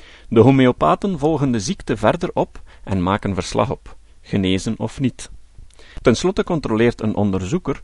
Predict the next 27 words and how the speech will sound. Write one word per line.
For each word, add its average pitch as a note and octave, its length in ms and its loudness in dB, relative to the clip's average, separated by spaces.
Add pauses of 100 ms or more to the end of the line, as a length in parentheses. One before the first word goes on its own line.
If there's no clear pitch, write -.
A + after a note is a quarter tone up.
(200)
of - 180 -6
het - 160 -8
aantal B2+ 340 2
genezen D3 480 0
patiënten A2+ 560 -2
die F#2+ 120 -4
de F#2 100 -4
bereiding A2+ 460 2
kregen G2 380 -2
die F#2 100 -2
de F#2 80 -4
homeopaten F2+ 760 -4
voorschreven, A#2+ 840 -2 (520)
betekenend G3 640 2
hoger E3 400 2
is - 300 -4 (300)
dan G2 240 2
deze B2 280 4
die B2+ 140 0
het B2 180 -2
placebo A2 540 -2
kregen. F2+ 440 -8 (2500)
Deze F#3 360 6
proef - 280 -2
zou A#2+ 160 2
perfect - 520 0
werken, D#3 380 -2